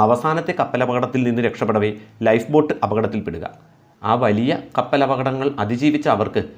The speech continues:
ചെറിയ ലൈഫ് ബോട്ട് അപകടത്തിൽ എന്താണ് സംഭവിച്ചത്?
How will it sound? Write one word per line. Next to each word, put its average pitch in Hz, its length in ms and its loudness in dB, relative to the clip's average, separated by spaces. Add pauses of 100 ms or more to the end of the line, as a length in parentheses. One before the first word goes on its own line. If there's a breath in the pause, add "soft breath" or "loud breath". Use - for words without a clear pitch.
(260 loud breath)
ചെറിയ 127 300 6 (100)
ലൈഫ് 107 260 -2
ബോട്ട് 143 220 4
അപകടത്തിൽ 127 400 0 (140)
എന്താണ് 123 340 2
സംഭവിച്ചത്? 107 400 -2